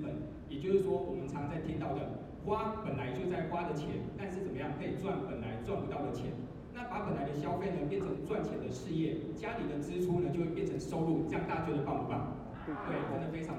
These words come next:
棒。好，那再来分享一个概念给大家，大家有听过什么是潜在的负债吗？对，这个名词其实很简单，就是说我们必须要花的钱，但是还没有花出去。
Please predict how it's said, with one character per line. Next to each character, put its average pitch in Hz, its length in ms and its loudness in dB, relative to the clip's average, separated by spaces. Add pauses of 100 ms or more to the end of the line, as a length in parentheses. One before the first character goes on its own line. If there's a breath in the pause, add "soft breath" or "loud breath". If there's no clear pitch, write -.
棒。 147 160 -2 (380)
好， - 340 -2
那 - 140 -4
再 - 100 -2
来 147 180 2
分 190 180 4
享 - 100 2
一 - 40 2
个 160 180 2
概 - 140 0
念 - 120 -2
给 147 140 -2
大 - 120 0
家， - 140 0 (600)
大 220 80 -2
家 214 240 -2
有 151 100 0
听 - 160 6
过 196 120 8
什 - 60 4
么 - 160 2
是 - 140 2
潜 - 240 2
在 - 140 -2
的 - 120 -2
负 156 140 -2
债 - 240 0
吗？ 117 180 -2 (1160)
对， 139 220 -6
这 214 60 -4
个 - 100 -2
名 180 160 -4
词 - 140 -2
其 160 120 -2
实 165 200 -2
很 - 100 0
简 - 240 -2
单， - 180 -2
就 160 140 0
是 160 100 2
说 147 220 2 (340)
我 139 80 -2
们 139 220 0
必 190 120 2
须 180 160 -2
要 170 120 2 (100)
花 160 240 0
的 139 60 -2
钱， - 260 0 (160)
但 185 140 -4
是 170 180 -4
还 - 100 -4
没 143 120 -2
有 - 60 0 (100)
花 - 180 0
出 - 100 0
去。 - 280 0